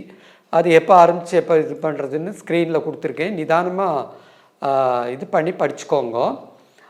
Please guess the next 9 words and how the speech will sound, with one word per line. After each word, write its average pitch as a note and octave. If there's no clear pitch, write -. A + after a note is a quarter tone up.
ஆ, D3
அடுத்தது G3
முதல்ல F#3
சனி F3+
பெயர்ச்சி, E3+
அடுத்தது E3+
குரு E3
பெயர்ச்சி, E3
அடுத்தது E3